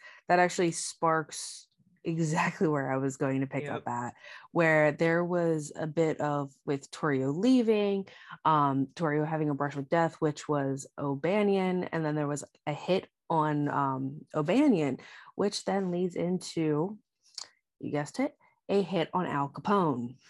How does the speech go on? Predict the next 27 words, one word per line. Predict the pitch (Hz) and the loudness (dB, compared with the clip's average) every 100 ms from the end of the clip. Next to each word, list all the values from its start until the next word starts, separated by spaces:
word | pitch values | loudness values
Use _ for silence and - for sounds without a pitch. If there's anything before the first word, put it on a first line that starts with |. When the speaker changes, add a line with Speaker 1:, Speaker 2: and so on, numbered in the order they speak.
| - - | -10 0
Speaker 1:
Now, | 175 160 151 151 - _ _ - | 4 4 4 2 -2 _ _ -10
this | 170 190 220 | 0 2 2
attempt | 262 262 - 147 165 208 - - - | 0 -2 -2 -2 -2 -4 -8 -12 -6
was | 175 170 165 156 156 | 0 4 4 2 0
made | 156 156 151 | 0 0 0
by, | 147 143 139 135 139 - - - _ - | 2 2 0 -2 -6 -10 -20 -20 _ 2
uh, | 151 139 117 - - 165 | 4 4 0 -6 -18 0
Bugs | 170 180 226 | 2 2 2
Moran, | 220 170 160 160 160 - _ _ - | 2 2 0 -2 -4 -10 _ _ -12
Shemer | - - - - - - - 185 214 220 220 214 - | -8 -6 -6 -6 -6 -6 -2 0 2 0 0 -2 -6
Drucy, | 151 170 208 - 285 285 285 _ - - _ _ - | -6 0 0 0 -2 -2 -4 _ -20 -20 _ _ -8
I | 156 151 | -8 -8
couldn't | - - 151 | -10 -8 -8
pronounce | 147 151 143 | -4 -4 -4
that | 139 135 | -6 -4
first | 139 135 | -6 -4
name | 143 147 | -4 -4
to | 143 | -4
save | 143 135 | -6 -4
my | 135 | -4
life, | 139 151 254 - - - 175 170 | -2 0 0 -2 -12 -12 -8 2
and | 170 170 165 | 4 4 0
Jaime | 151 - 180 190 185 | -4 -2 0 2 0
Weiss. | 156 156 - - - - - - - - 185 | 0 -4 -6 -6 -4 -4 -8 -20 -20 -4 0
On | 185 | 2
September | 190 190 196 226 | 0 0 0 0
twentieth, | - 175 165 165 165 | 0 0 2 0 -2